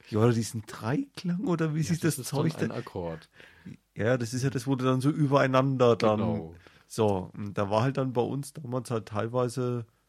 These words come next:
Speaker 1: naja, äh, wir machen jetzt, ihr müsst jetzt, ich spiele euch was vor und ihr müsst den entsprechenden Dreiklang, Akkord dann richtig,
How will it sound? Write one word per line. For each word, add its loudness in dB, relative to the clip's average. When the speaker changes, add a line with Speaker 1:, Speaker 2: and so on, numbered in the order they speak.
Speaker 1:
naja, -6
äh, -4
wir -6
machen -2
jetzt, -8
ihr -6
müsst -2
jetzt, -4
ich -4
spiele 0
euch 2
was -2
vor -4
und -2
ihr -2
müsst -6
den 0
entsprechenden -4
Dreiklang, -4
Akkord 0
dann 2
richtig, -2